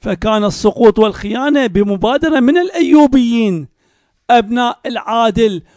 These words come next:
وبعد أن اتفقوا فيما بينهم واتحدت كلمتهم، فإذا بهم يسقطون سقوطاً مدوياً،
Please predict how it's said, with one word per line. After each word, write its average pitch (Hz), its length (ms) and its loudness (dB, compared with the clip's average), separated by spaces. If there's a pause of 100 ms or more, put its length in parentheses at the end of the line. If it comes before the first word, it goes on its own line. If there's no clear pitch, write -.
(100)
وبعد 214 480 2
أن 226 220 -2
اتفقوا 220 580 2
فيما 220 380 -2
بينهم 294 760 2 (1500)
واتحدت 214 680 -2
كلمتهم، 269 880 2 (1080)
فإذا 190 580 -2
بهم 190 380 0
يسقطون 196 720 -4
سقوطاً 214 500 -2
مدوياً، 226 1120 0